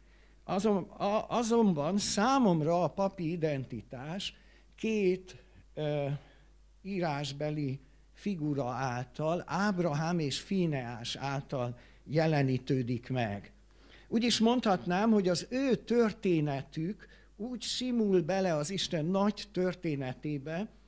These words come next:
hogy mint egy tükörben, az ő történetükben látom a saját papi identitásomat is.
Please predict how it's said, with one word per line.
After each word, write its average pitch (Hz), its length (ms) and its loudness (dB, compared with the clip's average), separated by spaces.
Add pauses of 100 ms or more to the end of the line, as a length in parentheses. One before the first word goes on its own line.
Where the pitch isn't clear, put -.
(400)
hogy 196 180 4
mint 202 300 2
egy 190 140 2
tükörben, 190 1000 0
az 170 160 0
ő 214 120 6
történetükben 175 1040 -2
látom 202 800 0 (320)
a 160 120 -8
saját 175 500 2
papi 170 480 2
identitásomat 131 1200 0
is. - 440 -4